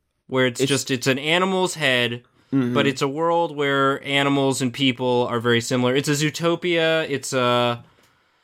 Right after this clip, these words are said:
Speaker 1: you know, it's,
Speaker 2: I
Speaker 1: it's just, it's a dog person.
Speaker 2: I love
Speaker 1: It's a dog
Speaker 2: Zootopia.
Speaker 1: person.
Speaker 2: I love, uh, BoJack Horseman, but I've definitely spent just hours of my life dissecting how those societies would actually work.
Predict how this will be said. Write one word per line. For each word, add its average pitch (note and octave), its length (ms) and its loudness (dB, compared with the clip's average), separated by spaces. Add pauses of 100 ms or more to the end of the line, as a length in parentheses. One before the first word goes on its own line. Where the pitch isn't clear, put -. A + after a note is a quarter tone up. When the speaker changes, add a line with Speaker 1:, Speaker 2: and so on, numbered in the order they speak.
(300)
Speaker 1:
you G3 120 -2
know, C#3+ 140 2
it's, D3 120 0
Speaker 2:
I D3+ 200 2
Speaker 1:
it's E3 240 0
just, G3 260 0
it's F#3 200 0
a F3+ 40 2
dog G3+ 600 0 (360)
person. A#2 600 -2 (200)
Speaker 2:
I C#3 100 0
love D#3+ 160 4
Speaker 1:
It's F3+ 80 -2
a F#3 100 -6
dog C#3 260 0
Speaker 2:
Zootopia. - 20 -18
Speaker 1:
person. A2+ 540 -2 (340)
Speaker 2:
I B2+ 100 0
love, B2+ 380 0
uh, - 120 -2
BoJack A#2+ 460 -2
Horseman, G#2+ 580 0
but G#2 360 0 (520)
I've A2+ 160 -4
definitely D#3+ 320 0
spent C#3 340 2 (480)
just - 240 -2
hours B2 420 0
of G#2+ 140 -6
my G2+ 240 4
life F#2+ 540 0 (520)
dissecting A2+ 720 0
how A2 200 2
those G#2 180 0
societies G#2+ 560 -2
would B2 120 -2
actually C3 340 0
work. D3 300 0